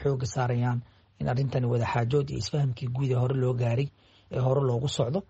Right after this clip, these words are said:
ee shuruudo adagna laga gaaro. Inta badan markaad u fiirsatid mas-uuliyiinta hadalka ay soo jeedinayaanna, ay ad-, adeeg badan ka muujinayaan inaysan marna aqbalaynin in iyadoo heshiis laga gaarin in biyo xireenkaasi uu sidiisa ku bilowdo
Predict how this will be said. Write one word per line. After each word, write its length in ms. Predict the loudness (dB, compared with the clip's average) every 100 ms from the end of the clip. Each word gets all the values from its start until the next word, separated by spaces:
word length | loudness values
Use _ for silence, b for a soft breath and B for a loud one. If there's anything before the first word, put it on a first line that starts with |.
| b b b -6
ee 340 | 0 2 2
shuruudo 420 | 0 0 2 2 2 2
adagna 340 | 0 2 0
laga 200 | 0 0
gaaro. 340 | 0 0 0 -4 b b b b
Inta 300 | -4 -2 0
badan 260 | 0 0
markaad 300 | 0 0 -2 -4
u 40 |
fiirsatid 500 | -6 -4 -4 -4 -2
mas-uuliyiinta 540 | -2 -2 0 2 2 2
hadalka 260 | 2 0 -4
ay 60 |
soo 160 | -4 -2
jeedinayaanna, 680 | 0 2 2 2 2 2 -2 -6 b b b -4
ay 100 | -2
ad-, 200 | 0 -2
adeeg 260 | 0 2 2
badan 200 | 0 -2
ka 100 | 0 0
muujinayaan 560 | 0 0 0 0 0 -4 b b
inaysan 320 | -2 0 2 2
marna 260 | 2 2 2 0
aqbalaynin 560 | 2 2 2 2 0 -4 b b _
in 120 | -6 -2
iyadoo 240 | 0 2 4
heshiis 380 | 2 0 0 0
laga 200 | 0 0
gaarin 380 | 0 0 0 -2 b b -6
in 100 | 0 2 2
biyo 180 | 2 2
xireenkaasi 480 | 2 2 0 -4 -6
uu 80 | -8
sidiisa 400 | -2 -2 -2 -2
ku 120 | -2
bilowdo 340 | 0 0 0